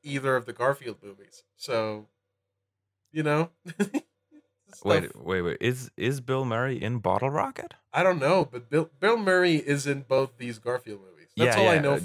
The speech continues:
Speaker 2: th-, that we,
Speaker 1: sure.
Speaker 2: we, we've established that earlier. And the joke that we did was that, oh,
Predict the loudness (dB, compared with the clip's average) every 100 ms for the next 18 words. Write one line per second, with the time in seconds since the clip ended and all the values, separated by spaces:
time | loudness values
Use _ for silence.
0 | -4 0 0 0 -4 -2 0 0 0 0
1 | 0 0 -2 -2 0 -2 -2 -6 -10 _
2 | _ _ -6 -6 -4 0 0 0 -2 -2
3 | -4 -4 -4 -6 -6 -4 -4 -4 -2 0
4 | 0